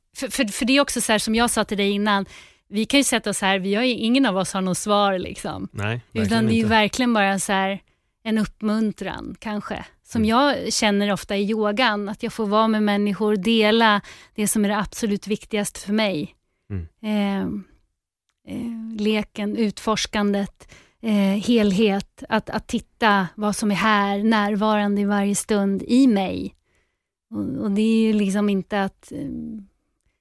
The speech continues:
Speaker 1: mm, titta i dig, det jag säger är bara ord.
Speaker 2: Mm.
Speaker 1: Det kan inte vara någon sanning alls. Det kan bara vara en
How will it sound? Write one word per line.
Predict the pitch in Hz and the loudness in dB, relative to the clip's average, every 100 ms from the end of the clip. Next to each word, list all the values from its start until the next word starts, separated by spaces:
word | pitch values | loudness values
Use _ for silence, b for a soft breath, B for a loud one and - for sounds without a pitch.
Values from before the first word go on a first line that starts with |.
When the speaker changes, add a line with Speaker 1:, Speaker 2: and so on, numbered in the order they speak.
| _ _ - | _ _ -10
Speaker 1:
mm, | - 277 277 277 - 277 269 262 - - | -4 -2 -2 -2 -2 -4 -6 -10 -14 -6
titta | 254 - 233 226 | -6 -4 0 2
i | 220 | 2
dig, | 202 202 190 160 - | 2 2 0 -4 -4
det | 220 | 0
jag | 220 220 | 2 2
säger | - 220 202 | 2 2 4
är | |
bara | 190 202 202 | 2 0 0
ord. | 208 214 - _ - | -2 -4 -8 _ -8
Speaker 2:
Mm. | 107 85 - _ - | -8 -8 -14 _ -6
Speaker 1:
Det | 208 | -4
kan | 220 220 | 0 2
inte | 208 214 | 0 2
vara | 208 | 2
någon | 214 277 277 | 4 6 4
sanning | - 226 214 202 | 4 2 2 0
alls. | 190 190 202 - - | 0 -2 -6 -8 -6
Det | 220 | -6
kan | 226 220 | -2 0
bara | 220 220 220 | 2 2 2
vara | 208 202 | 2 2
en | 208 202 | 2 -2